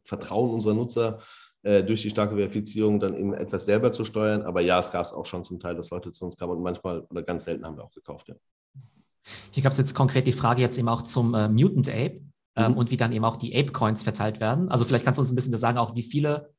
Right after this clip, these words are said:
Speaker 2: also wie viele Leute da jetzt eben investiert haben und wie er jetzt sozusagen jetzt auch die Gewinne verteilt.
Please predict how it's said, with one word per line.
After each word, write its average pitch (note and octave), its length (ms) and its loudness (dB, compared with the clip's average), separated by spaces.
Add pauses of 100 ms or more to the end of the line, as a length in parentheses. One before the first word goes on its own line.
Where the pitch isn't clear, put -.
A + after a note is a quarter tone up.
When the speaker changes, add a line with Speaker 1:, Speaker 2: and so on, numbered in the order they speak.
Speaker 2:
also A2 180 0
wie A2+ 60 0
viele D#3+ 200 2
Leute D3 220 2
da C#3 80 2
jetzt C#3 180 4
eben C3+ 120 0
investiert C3+ 480 -2
haben B2+ 400 -2 (100)
und A2 160 0
wie A#2+ 80 0
er A#2 60 2
jetzt A#2 160 0
sozusagen A2 260 -2
jetzt G#2+ 140 -2
auch G#2 100 -2
die G#2 140 -8
Gewinne G#2+ 240 0
verteilt. F#2+ 400 -6